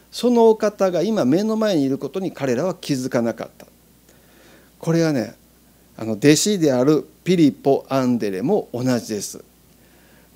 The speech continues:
彼らはさすがにね、全てを捨ててイエス様に従ったので、もう自分勝手なことはあまり考えることはありません。しかし、神様により頼むという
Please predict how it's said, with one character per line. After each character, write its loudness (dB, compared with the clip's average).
彼 4
ら 6
は 0
さ -6
す -10
が 0
に -4
ね、 -8
全 0
て -2
を 0
捨 -14
て -2
て -6
イ 2
エ 0
ス -8
様 -4
に -8
従 -2
っ 0
た -6
の -8
で、 -4
も -4
う -2
自 -4
分 -2
勝 -4
手 -4
な -2
こ -6
と -6
は -4
あ -2
ま 0
り -4
考 -6
え 2
る -6
こ -10
と -6
は -8
あ -4
り -4
ま -4
せ -10
ん。 -14
し -12
か 0
し、 -6
神 2
様 0
に -2
よ 4
り 0
頼 -4
む 0
と -6
い 0
う -8